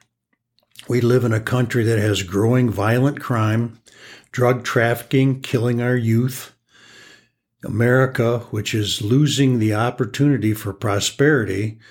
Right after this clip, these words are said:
as a high percent of Americans are living paycheck to paycheck,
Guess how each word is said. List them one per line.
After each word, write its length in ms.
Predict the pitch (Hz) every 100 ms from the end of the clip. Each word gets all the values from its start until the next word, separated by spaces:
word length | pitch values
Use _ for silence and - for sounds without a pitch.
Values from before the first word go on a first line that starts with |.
| - _ -
as 120 | 95
a 100 | 104
high 200 | 104 120
percent 420 | 127 107 - 127
of 80 | 120
Americans 640 | 110 113 120 117 117 107
are 120 | 110 104
living 400 | 113 113 113 110
paycheck 580 | 123 117 113 120 117
to 80 | 113
paycheck, 720 | 107 151 185 - - 95 98